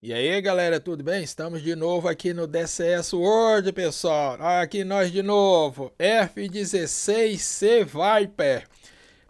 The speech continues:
É, a imagem aqui na tela já diz tudo. Vou fazer a atualização de três lançamentos com a G B U doze. G B U doze aqui com o F dezesseis.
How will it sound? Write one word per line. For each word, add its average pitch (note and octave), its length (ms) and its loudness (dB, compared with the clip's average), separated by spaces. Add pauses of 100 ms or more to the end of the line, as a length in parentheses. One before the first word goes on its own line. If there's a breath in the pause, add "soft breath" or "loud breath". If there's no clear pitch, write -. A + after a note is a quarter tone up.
(140 soft breath)
É, E3+ 220 6
a A3 120 8
imagem A3+ 540 4
aqui G#3+ 560 0
na G3 220 2
tela A3+ 400 2
já A3+ 160 2
diz G#3+ 320 -6
tudo. G3 520 2
Vou G3 200 2
fazer F#3 1400 2 (120)
a F3 220 6
atualização G3 1200 2
de D#3 220 -6
três G#3 420 0
lançamentos F3 920 -2
com E3+ 220 -8
a E3+ 100 0
G E3+ 220 0
B F3 180 0
U G#3 160 -2
doze. D#3 680 -4
G E3+ 180 -4
B F3+ 180 0
U G3+ 160 -2
doze E3+ 400 0
aqui F#3+ 240 -4
com F#3 300 -6
o F3 40 0
F F#3 320 -2
dezesseis. F3 1040 -8